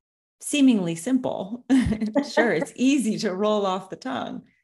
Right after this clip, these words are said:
Speaker 2: Mm-hmm.
Speaker 1: but it's, it's not always easy. In fact, usually simple is not easy. Simple is usually hard.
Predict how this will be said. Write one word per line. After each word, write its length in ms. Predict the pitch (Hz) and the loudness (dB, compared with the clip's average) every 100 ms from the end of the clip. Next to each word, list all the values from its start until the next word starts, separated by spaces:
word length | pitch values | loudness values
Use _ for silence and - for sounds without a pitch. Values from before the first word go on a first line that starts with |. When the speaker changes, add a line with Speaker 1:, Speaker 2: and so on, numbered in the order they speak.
| _ 240 | _ 0
Speaker 2:
Mm-hmm. 440 | 233 233 240 240 | 2 2 2 0
Speaker 1:
but 260 | 262 131 - | -2 -2 -4
it's, 360 | 151 - - - _ - | -8 -10 -16 -18 _ -10
it's 240 | 156 - | -8 -6
not 320 | 160 165 - | -2 -2 -4
always 680 | 143 156 165 151 147 139 139 - | -8 -6 -4 -4 -4 -6 -10 -12
easy. 500 | 185 151 - - - _ _ - | -10 -10 -14 -18 -20 _ _ -8
In 120 | - 190 | -6 -2
fact, 260 | 214 214 | -4 -2
usually 360 | 220 285 381 320 | -2 0 0 -2
simple 560 | - 262 262 233 220 _ _ _ _ _ _ - | -2 -4 -2 -4 -6 _ _ _ _ _ _ -8
is 220 | 185 170 | -6 -2
not 220 | 156 165 | -2 -2
easy. 260 | 143 - 147 | -4 -8 -14
Simple 400 | - 160 175 165 | -12 -10 -6 -6
is 220 | 160 147 | -6 -8
usually 600 | 143 139 139 139 143 139 | -8 -8 -10 -10 -8 -10
hard. 600 | 135 139 135 135 135 | -10 -8 -8 -6 -10